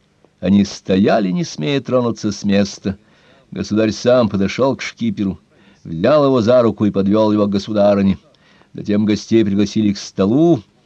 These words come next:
Царь сам усадил их, милостиво расспрашивал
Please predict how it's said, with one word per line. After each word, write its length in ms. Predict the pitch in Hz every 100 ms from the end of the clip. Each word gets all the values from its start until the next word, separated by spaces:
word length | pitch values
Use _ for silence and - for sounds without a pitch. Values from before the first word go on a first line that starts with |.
| _ _ _
Царь 300 | - - 95
сам 500 | - - 113 160 160
усадил 540 | 156 - 147 147 156 151
их, 320 | 139 - - -
милостиво 600 | 101 120 107 - 104 95
расспрашивал 920 | 90 - 98 110 156 - 143 139